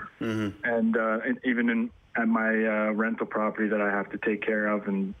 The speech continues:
Speaker 2: you know, you do your spring cleaning, whatever. And it kinda just grew from there 'cause I've got buddies that have rentals and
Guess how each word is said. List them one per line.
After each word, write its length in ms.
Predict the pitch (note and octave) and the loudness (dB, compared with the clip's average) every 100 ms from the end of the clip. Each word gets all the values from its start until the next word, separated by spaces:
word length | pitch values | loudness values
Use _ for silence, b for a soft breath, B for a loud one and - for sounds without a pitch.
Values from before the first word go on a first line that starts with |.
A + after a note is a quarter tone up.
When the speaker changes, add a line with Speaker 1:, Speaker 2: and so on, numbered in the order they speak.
| - | -4
Speaker 2:
you 80 | A2+ | 0
know, 100 | G#2 | 0
you 100 | G#2 | 0
do 100 | G#2+ | 0
your 140 | G#2 - | 0 -2
spring 220 | - G#2 | 0 0
cleaning, 260 | G2+ G#2+ G#2+ | 0 -2 0
whatever. 360 | G#2 G#2 G2+ G#2+ | 2 0 2 2
And 100 | A2+ | 0
it 100 | A2 | 0
kinda 220 | A#2+ A#2 | 0 0
just 180 | A#2 G#2 | 0 0
grew 160 | A2+ | -2
from 180 | G#2+ A2 | 0 0
there 200 | G#2 G#2+ | 0 0
'cause 160 | - G2+ | -2 -2
I've 60 | |
got 200 | A2 G#2 | -2 -2
buddies 240 | G#2+ G#2+ G#2 | 0 0 0
that 100 | G#2+ | -2
have 140 | G#2+ | -2
rentals 540 | G#2 G#2+ G2+ A2 G#2 G#2 | -4 -4 -2 0 0 -4
and 160 | G2+ | -10